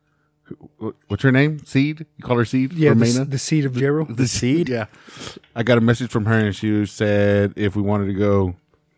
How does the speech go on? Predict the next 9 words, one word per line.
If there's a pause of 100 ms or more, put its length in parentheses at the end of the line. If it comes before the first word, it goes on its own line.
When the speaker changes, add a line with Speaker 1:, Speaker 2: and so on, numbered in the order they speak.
(240)
Speaker 1:
watch (380)
volleyball
this
week,
it
was
gonna
be
her.